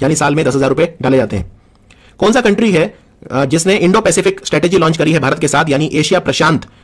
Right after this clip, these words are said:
रणनीति बनाई है भारत के साथ? ये country है Germany। Germany की Chancellor है एंजेला मर्केल, इनकी पार्टी का नाम है सीडीयू, क्रिश्चियन Democratic Union। अभी अभी आर्य कॉलोनी में छह सौ एकड़ जमीन जंगल बना दी गई है। ये निर्णय लिया किस राज-,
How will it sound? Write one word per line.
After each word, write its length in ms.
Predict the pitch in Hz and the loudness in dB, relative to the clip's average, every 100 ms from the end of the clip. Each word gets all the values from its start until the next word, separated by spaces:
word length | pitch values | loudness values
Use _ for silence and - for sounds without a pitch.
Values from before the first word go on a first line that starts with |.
| - | -2
रणनीति 280 | 151 165 170 | 0 2 0
बनाई 200 | 143 147 | 0 0
है 60 | |
भारत 200 | 127 135 | 0 0
के 80 | 147 | 0
साथ? 180 | 135 160 - _ - | -2 -2 -6 _ -14
ये 240 | 113 160 | -2 -2
country 300 | 160 143 135 | 0 -2 0
है 220 | 135 185 - | -2 -4 -2
Germany। 360 | 131 113 92 - - | 0 0 -4 -8 -4
Germany 240 | 151 175 | 0 0
की 80 | 175 | 0
Chancellor 300 | 156 151 156 | 0 0 0
है 60 | 151 | 0
एंजेला 180 | 151 | 2
मर्केल, 240 | 139 131 160 | 0 0 0
इनकी 140 | 143 | 0
पार्टी 200 | - 139 | 0 0
का 80 | 139 | 0
नाम 120 | 131 | 0
है 60 | 156 | 0
सीडीयू, 340 | 139 127 123 | 0 2 0
क्रिश्चियन 340 | 98 151 151 151 | 0 -2 0 0
Democratic 360 | 139 135 131 | 0 0 0
Union। 280 | 117 120 92 - _ _ _ _ - _ _ _ - | 0 0 -2 -8 _ _ _ _ -20 _ _ _ -2
अभी 160 | 220 | 2
अभी 260 | 220 226 254 - _ - | 2 0 -4 -10 _ -2
आर्य 220 | 165 214 | 2 2
कॉलोनी 300 | 190 185 202 | 2 2 4
में 140 | 175 | 2
छह 160 | 185 165 | 0 0
सौ 140 | 202 | 2
एकड़ 180 | 196 175 | 2 2
जमीन 360 | 156 160 117 98 - | 2 2 0 -4 -10
जंगल 260 | 120 151 190 | -2 2 2
बना 140 | 160 | 2
दी 120 | 156 160 | 2 2
गई 140 | 160 | 2
है। 140 | 175 | 2
ये 240 | 151 165 156 | 2 0 0
निर्णय 180 | 135 160 | 0 2
लिया 160 | 156 160 | 0 0
किस 140 | 156 | -2
राज-, 200 | 143 | -4